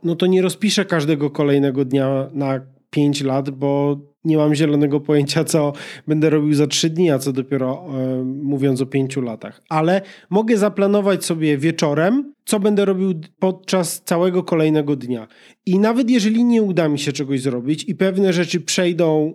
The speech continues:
na listę na kolejny dzień, to i tak będę o ileś tam pozycji bliżej tego celu.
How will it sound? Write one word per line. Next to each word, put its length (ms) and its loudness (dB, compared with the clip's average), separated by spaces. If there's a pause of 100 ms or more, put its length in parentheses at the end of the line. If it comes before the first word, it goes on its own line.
(100)
na 140 0
listę 340 0
na 100 0
kolejny 500 0
dzień, 220 2 (460)
to 420 0
i 120 -2
tak 300 0
będę 400 0
o 180 -4
ileś 340 2
tam 200 0
pozycji 880 -2
bliżej 640 2
tego 240 0
celu. 400 -4